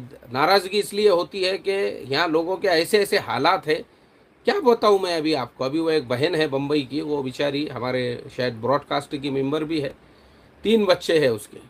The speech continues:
शोहर ने छोड़ दिया, शोहर किसी और औरत के साथ में दूसरी जगह रहता। अब वो अकेली अपने घर में कपड़े वगैरह सिलाई करके घर गुजर बसर कर रही है, और एक बच्चे के हार्ट में सुराख है उसके,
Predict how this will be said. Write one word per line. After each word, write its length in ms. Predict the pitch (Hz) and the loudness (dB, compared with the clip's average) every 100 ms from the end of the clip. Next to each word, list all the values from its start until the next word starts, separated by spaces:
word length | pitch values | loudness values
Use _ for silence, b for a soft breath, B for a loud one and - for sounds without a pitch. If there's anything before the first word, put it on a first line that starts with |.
| _ _ _ _ _ _ _ - | _ _ _ _ _ _ _ 2
शोहर 300 | 165 180 190 | 6 6 6
ने 140 | 190 | 0
छोड़ 280 | - 156 160 | 0 2 2
दिया, 260 | 135 127 117 | 2 -2 -2
शोहर 320 | 143 147 170 | -2 0 0
किसी 260 | 160 160 | -4 -2
और 200 | 170 170 | 2 4
औरत 320 | 156 147 165 - | 4 2 0 -2
के 100 | 165 | -4
साथ 260 | - 143 156 | -4 -4 -4
में 140 | 151 | -6
दूसरी 300 | 139 165 165 | -6 -6 -4
जगह 240 | 139 139 | -2 0
रहता। 380 | 135 110 101 90 - _ _ _ _ _ _ _ | -2 -4 -8 -14 -18 _ _ _ _ _ _ _
अब 80 | 127 | 2
वो 80 | 175 | 4
अकेली 420 | 160 202 196 190 | 4 6 4 4
अपने 280 | 175 170 156 | 2 0 0
घर 160 | 143 | 0
में 160 | 151 156 | 0 -2
कपड़े 300 | 143 156 156 | -2 0 0
वगैरह 420 | 147 143 147 151 | 0 0 0 0
सिलाई 400 | 143 131 143 151 | -2 -2 0 0
करके 440 | 135 135 135 139 - - _ _ - | -2 -4 -2 -4 -4 -12 _ _ 0
घर 140 | 147 160 | 2 2
गुजर 340 | 131 147 170 | 2 2 2
बसर 320 | 147 143 156 | 2 0 -2
कर 160 | 147 135 | -2 -2
रही 300 | 131 120 110 | -2 -2 -6
है, 180 | 110 - _ _ _ _ _ | -10 -16 _ _ _ _ _
और 160 | 135 156 | 4 4
एक 300 | 165 196 156 | 4 4 4
बच्चे 320 | 170 - 175 | -2 -2 -2
के 100 | 170 | -2
हार्ट 280 | 135 143 147 | 0 0 0
में 140 | 170 | -4
सुराख 420 | - 151 165 156 | 0 4 4 4
है 100 | 143 | 0
उसके, 300 | 113 - - | -2 -6 -16